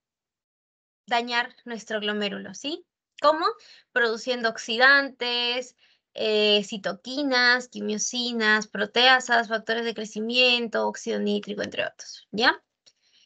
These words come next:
Eh, y de igual manera, los depósitos de anticuerpos,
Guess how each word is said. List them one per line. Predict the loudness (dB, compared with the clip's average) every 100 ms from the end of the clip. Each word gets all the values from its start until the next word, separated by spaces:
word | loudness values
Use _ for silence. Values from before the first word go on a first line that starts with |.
| _ _ 0
Eh, | 6 8 8 8
y | 6 4
de | 6
igual | 8 8
manera, | 8 6 6 6 4
los | 0 -2 -2
depósitos | -4 -4 -4 -4 -4 -4
de | -2 0 0 0
anticuerpos, | -6 -6 4 4 4 -8